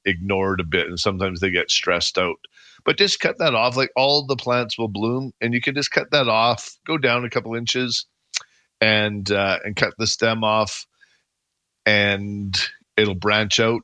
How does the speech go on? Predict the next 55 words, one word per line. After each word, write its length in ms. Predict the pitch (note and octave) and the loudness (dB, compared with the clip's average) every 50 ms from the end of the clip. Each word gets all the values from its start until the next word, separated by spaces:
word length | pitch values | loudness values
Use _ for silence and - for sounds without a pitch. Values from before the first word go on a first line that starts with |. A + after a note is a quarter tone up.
| _ - | _ -6
And 140 | - D3+ - - | -6 -6 -6 -6
at 100 | F3 F3+ - | -6 -6 -4
the 60 | F#3 | -2
same 260 | E3+ - F3+ F3+ E3+ D3 | -2 0 0 0 0 0
time, 260 | - C3+ C3+ C3+ B2+ | 0 0 2 2 2
if 180 | A#2+ G#2+ - - | 0 0 0 -2
it's 180 | B2+ B2+ - - | -2 -2 -2 -2
a 60 | - | -2
great 320 | B2 B2+ D3 D3+ C#3 A2+ | 0 0 0 0 0 -2
time, 320 | - B2+ A#2+ B2 B2+ B2 A#2+ | 0 2 2 2 2 0 0
if 120 | G#2+ - | 0 2
you 80 | A#2 A2+ | 2 2
have 140 | A2 A2 G#2+ | 2 2 0
a 80 | A2 | -2
big 300 | G2 F#2+ A#2 A2+ A2 G#2+ | -4 -2 -2 -2 0 0
old 280 | A2 A2 A2 A2 G2+ F#2+ | 0 0 0 0 -2 -2
jade 460 | F#2 G2+ G#2 G#2 G#2 G#2+ A2 G#2 G#2+ | 0 2 2 2 4 2 2 2 0
at 80 | G#2 - | -2 0
your 140 | F#2+ G2 | 0 0
house 320 | F#2 G#2+ A2 A#2 A2+ - - | 2 2 2 2 0 -2 -2
and 100 | A2 G#2 | -2 -2
you 80 | G2+ | 0
wanna 360 | G2+ G#2+ G#2 G#2 G#2 G#2 G2 F#2+ _ _ _ _ _ _ _ _ _ _ _ _ _ _ _ _ _ _ _ _ _ _ _ _ - | 0 2 2 2 0 0 -2 -2 _ _ _ _ _ _ _ _ _ _ _ _ _ _ _ _ _ _ _ _ _ _ _ _ -2
cut 220 | - - C#3 C3 | 0 0 0 0
it 120 | B2 - - | 0 0 2
back 300 | A#2 G#2+ A2 B2 A#2+ B2+ | 2 2 2 2 0 -2
at 80 | A#2 | -2
this 140 | C3+ C3 A#2+ | -2 -2 0
time, 240 | - C3+ C#3 C#3+ C3+ | 2 2 2 2 0
'cause 160 | C3 A#2+ A2+ | -2 -2 0
sometimes 360 | - D3+ D3+ C#3+ D3+ D3+ C3+ | 0 0 0 0 -2 -2 0
they 100 | C3+ C#3 | 0 0
get 160 | B2+ B2 G2+ | 0 0 0
long 320 | A2 A#2 A#2 A#2+ B2 B2 A#2+ | 0 0 0 0 0 0 -2
and 120 | A2+ A2 | 0 2
lady, 420 | G#2+ G#2+ A#2 B2+ C3 D3 D3+ - - | 2 2 4 4 4 2 0 0 0
leggy. 540 | - A2+ A#2+ B2 C3 B2+ C#3 D#3 D#3 D#3 E3 - _ _ _ _ _ _ _ _ _ _ _ _ _ _ _ _ _ _ _ _ _ _ _ - - - | 0 2 2 2 2 2 0 0 0 -2 -4 -8 _ _ _ _ _ _ _ _ _ _ _ _ _ _ _ _ _ _ _ _ _ _ _ -20 -12 -4
You 120 | - B2+ C3 | -2 -2 0
can 200 | - D#3 D3 C3 | 0 0 0 2
take 360 | - C#3 C#3 C#3 C3 - - | 2 2 2 0 -2 -6 -6
t-, 160 | - - C#3 - _ _ _ - - | -6 -6 -6 -6 _ _ _ -4 0
fifteen, 420 | - C3+ A#2+ - - C#3 C3+ C3 | 0 0 0 0 -2 -2 -2 -2
twenty, 380 | A#2 - B2+ B2 B2+ B2+ B2+ A#2+ | -2 0 0 0 0 0 0 0
thirty 240 | - C3 C3 B2 A2+ | 0 0 0 0 0
percent 400 | A2 A#2 G#2+ - B2+ B2 A2+ - | 0 0 2 2 2 0 0 0
back. 360 | A#2 G#2+ A2+ B2 B2+ - - | 0 2 2 2 0 0 -2
You 80 | A#2+ G#2 | -4 -4
can 100 | G#2+ G#2 | -2 0
take 180 | A#2+ A#2 G#2 | 0 0 0
a 60 | G#2 G2 | 0 -2
third 300 | - - B2 A#2 A2+ A2+ | -2 0 0 0 0 0
of 100 | G#2+ G#2+ | 0 -2
each 220 | A2+ A2 - - | -2 -2 -2 -2
branch 360 | - G2+ G2+ G#2 A2 A2 - - | 0 0 2 2 0 0 -2 0
back, 260 | A#2+ A#2 B2 B2+ B2 | 0 2 2 0 -2